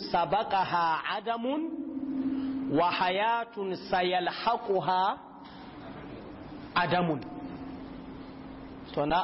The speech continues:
Allah kuma babu. Kai rayayye ne, amma rayuwa ce da an yi wani zamani a nan baka nan. An san lokacin da aka same ka.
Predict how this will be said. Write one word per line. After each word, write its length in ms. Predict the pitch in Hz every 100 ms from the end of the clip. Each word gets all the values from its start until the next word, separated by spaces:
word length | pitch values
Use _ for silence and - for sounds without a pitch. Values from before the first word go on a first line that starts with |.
| 190
Allah 280 | 202 185 151
kuma 420 | 185 180 180 180 - - - - - - - - 127
babu. 300 | 147 156 127 113 - - - - - - -
Kai 200 | 254 302
rayayye 560 | 277 220 214 220 233 220
ne, 160 | 156 - - - - - - - -
amma 300 | 190 190 208 269
rayuwa 500 | 247 214 226 240 247
ce 160 | 240 196
da 140 | 180 -
an 180 | 214
yi 60 | 226
wani 280 | 233 233 233
zamani 500 | 233 240 226 202 214
a 140 | 185
nan 320 | 185 208 208 202 - - - - - - 135
baka 460 | 160 202 190 175 143
nan. 160 | 135 131 - - - - - - - - - - - - - - -
An 120 | 185
san 200 | 202 214 208
lokacin 680 | 208 233 247 240 202 196 202
da 80 | 180
aka 240 | 175 180 165
same 400 | 147 139 147 156
ka. 140 | -